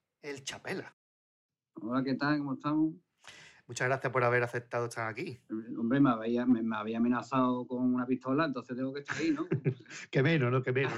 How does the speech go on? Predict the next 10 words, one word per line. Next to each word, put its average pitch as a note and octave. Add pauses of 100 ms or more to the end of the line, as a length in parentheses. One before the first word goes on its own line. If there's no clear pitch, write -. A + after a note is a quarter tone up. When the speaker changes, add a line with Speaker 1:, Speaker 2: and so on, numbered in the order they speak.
(120)
Speaker 1:
¿no? E3
Speaker 2:
<laughs> -
Qué D3+
menos, D#3+
¿eh? - (400)
Voy A#2+
a A#2+
responderlo, B2+
chavales. C#3+ (240)
<laughs> -